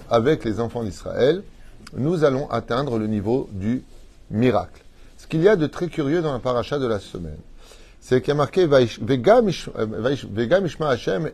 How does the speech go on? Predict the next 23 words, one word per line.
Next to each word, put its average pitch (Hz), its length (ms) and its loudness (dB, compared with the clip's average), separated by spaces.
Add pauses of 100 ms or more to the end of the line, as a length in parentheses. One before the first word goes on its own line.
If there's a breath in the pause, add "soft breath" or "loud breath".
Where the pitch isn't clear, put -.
et 131 180 -4
Naakatam, 120 600 -2 (580 soft breath)
et 147 320 2 (340)
aussi 185 460 4 (380)
Hormis 175 240 6
le 165 120 4
fait 165 340 0 (260)
qu'est 127 120 -4
venu 139 260 0
le 127 80 4
moment 131 300 -2
de 123 80 0
les 117 100 2
libérer, 123 400 0
car 107 160 -6
on 107 80 -2
avait 110 220 0
atteint 123 280 -2
le 104 140 0
même 117 280 -2
tête, 131 320 0 (120)
Sha'arei 101 360 -2
Touma, 139 360 -4